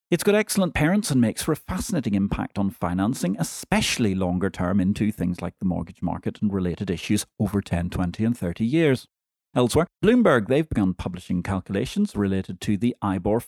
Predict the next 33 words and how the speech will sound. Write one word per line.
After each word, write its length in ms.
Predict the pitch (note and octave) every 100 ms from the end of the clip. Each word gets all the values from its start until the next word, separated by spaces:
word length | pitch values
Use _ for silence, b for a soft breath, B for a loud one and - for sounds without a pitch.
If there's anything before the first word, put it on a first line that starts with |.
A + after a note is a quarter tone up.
| -
fallbacks. 560 | F#3+ G#3+ F#3+ D#3 -
It's 200 | - -
an 80 | F#2+
excellent 360 | F2 _ G2+ G#2
resource 440 | C#3+ G3 G3+ -
which 160 | F3 -
has 160 | F3+
been 180 | - F#3
studiously 1040 | - - - - G#3+ A3+ A3 G3 D#3 B2 G2+
generated 540 | G2+ F#2 F2 - G#2
and 100 | G2
checked 260 | - - -
across 300 | A#2+ F#2+ -
multiple 320 | F2 F#2+ F#2
departments 480 | - E2 F#2 A#2+ D3+
and 80 |
disciplines 460 | A#2+ F2+ - G2 G2
within 280 | C#3 F3+ F#3
Bloomberg. 440 | F#3+ G3 E3+ C3+ - _ -
I 100 | A2+
would 140 | G2+
suggest 380 | - G#2 C#3+ -
the 180 | G2+ F2+
hand 600 | - A#2+ B2 D3 A#2+ G#2
of 300 | G2 F#2+ G#2+
my 160 | G#2
good 220 | G#2+ C3+
friend, 320 | - G#3+ A3 -
former 300 | A2 G2+ F#2+
lifer 340 | F#2+ A2 F3
and 100 | C3+
long-standing 540 | G#2 A2 - A#2+ B2+
practitioner 840 | B2 D3 - - D3+ - F3+ C3+